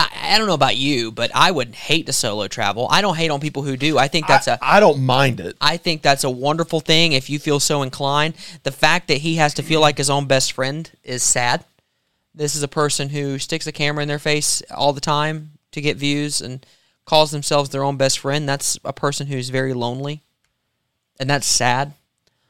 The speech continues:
Speaker 1: Um, he wants to be kissed more than anything.
Speaker 2: Ugh.
Speaker 1: I don't know by whom.
Speaker 2: I was trying to figure out if that's a reference to something.
Speaker 1: No.
Speaker 2: How would, where do you,
Speaker 1: No.
Speaker 2: why does that get inserted into
Speaker 1: I
Speaker 2: your
Speaker 1: think,
Speaker 2: TikTok
Speaker 1: I
Speaker 2: video?
Speaker 1: th-,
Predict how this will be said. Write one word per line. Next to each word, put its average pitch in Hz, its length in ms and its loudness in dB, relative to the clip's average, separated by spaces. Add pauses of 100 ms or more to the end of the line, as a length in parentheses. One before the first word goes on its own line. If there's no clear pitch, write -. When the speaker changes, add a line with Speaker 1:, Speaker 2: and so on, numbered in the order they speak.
(240)
Speaker 1:
Um, 127 580 0 (1800)
he 143 140 -2
wants 143 240 -2
to 147 80 -8
be 135 100 -2
kissed - 600 0 (260)
more 139 200 -2
than 127 180 -2
anything. 123 560 -4
Speaker 2:
Ugh. 175 100 -4 (160)
Speaker 1:
I 123 100 2
don't 135 100 -2
know 135 100 0
by 120 160 4
whom. 131 380 -4 (400)
Speaker 2:
I 175 100 6
was 254 200 2
trying 240 200 2
to 233 60 0
figure 196 240 2
out 175 40 4
if 151 80 -2
that's 160 200 0
a 131 60 -2
reference 127 540 -2
to 220 120 -2
something. 233 440 -2
Speaker 1:
No. 139 200 4
Speaker 2:
How 311 220 2
would, 185 320 -6
where 254 200 4
do 330 60 0
you, 311 100 -2
Speaker 1:
No. 135 140 -6
Speaker 2:
why 180 340 -2
does 320 180 -2
that 226 160 0
get 180 120 0
inserted 202 680 0
into 175 320 -4
Speaker 1:
I 156 60 0
Speaker 2:
your 143 140 0
Speaker 1:
think, 160 160 -2
Speaker 2:
TikTok - 400 -8
Speaker 1:
I 123 40 -12
Speaker 2:
video? 107 360 -6
Speaker 1:
th-, 73 120 -14